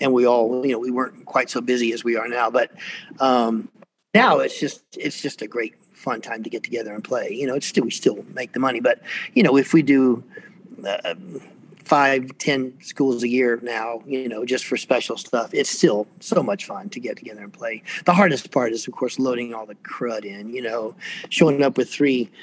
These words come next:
big loads of equipment and getting them in at six thirty in the morning to a gym or, a, you know, an auditorium. And then, you know, we always say, "We're, we're getting paid to bring this junk in. We'll play for free, but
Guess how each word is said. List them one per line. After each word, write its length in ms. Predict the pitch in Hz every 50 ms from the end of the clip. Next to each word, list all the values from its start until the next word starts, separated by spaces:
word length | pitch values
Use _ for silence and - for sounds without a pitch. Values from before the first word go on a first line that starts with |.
| - - 185 - _ - - 123
big 200 | 156 170 160 143 135
loads 340 | 139 139 139 139 143 120
of 80 | 113 120
equipment 460 | 123 - - - 147 139 120 - -
and 80 | 131 135
getting 160 | 139 131 127
them 100 | 127 131
in 140 | 131 135 131
at 540 | 120 120 - - - - 151 - 73 143 -
six 240 | - - - - -
thirty 240 | - 151 143 135 131
in 60 | 127
the 60 | 131
morning 540 | 135 139 143 143 143 135 131 131 131 135 127 -
to 160 | - 139 127
a 40 | 127
gym 360 | 123 123 143 139 135 135 135
or, 240 | 143 139 131 127 127
a, 80 | 127 123
you 280 | 123 143 147 147 143
know, 360 | 131 123 123 123 127 131 139
an 240 | 135 131 135 135 139
auditorium. 720 | 143 139 139 131 123 - - 143 135 131 127 127 127 127 127
And 100 | 123 127
then, 240 | 127 123 123 123 120 - _ - - - - - - - - _ - -
you 100 | - 123
know, 100 | 127 123
we 120 | 131 143 151
always 260 | 143 143 147 135 107
say, 180 | - 147 143 135
"We're, 200 | 127 131 135 143
we're 100 | 156 156
getting 320 | 139 147 135 123 - -
paid 200 | - - 135 131
to 80 | 123 120
bring 140 | 123 127 123
this 100 | 120 -
junk 260 | - 127 117 110 -
in. 160 | 120 120 123
We'll 140 | 120 143 143
play 220 | - - 147 143
for 140 | 131 - 120
free, 300 | 110 - - 139 120 107
but 300 | 104 113 117 110 - _